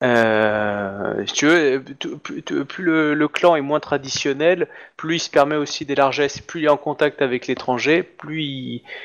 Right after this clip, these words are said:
il a des coutumes, euh, différentes, tu vois. Euh, voilà. Euh, après, il y a des gens qui mangent de la viande même à la cour impériale, hein. Euh, c'est juste que, euh, c'est pas, euh, c'est, voilà, c'est, c'est des pans, des choses comme ça pour faire très joli,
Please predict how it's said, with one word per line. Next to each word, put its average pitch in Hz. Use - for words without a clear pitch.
il 127
a 120
des 120
coutumes, 131
euh, 110
différentes, 131
tu -
vois. 113
Euh, 95
voilà. -
Euh, 117
après, 160
il 113
y -
a 113
des 113
gens 160
qui -
mangent 120
de 113
la 110
viande 156
même 123
à 110
la 107
cour 104
impériale, 147
hein. 131
Euh, 101
c'est -
juste 120
que, -
euh, 110
c'est -
pas, 117
euh, 92
c'est, -
voilà, 117
c'est, 110
c'est -
des 104
pans, 123
des 113
choses -
comme 104
ça 123
pour 110
faire 110
très -
joli, 104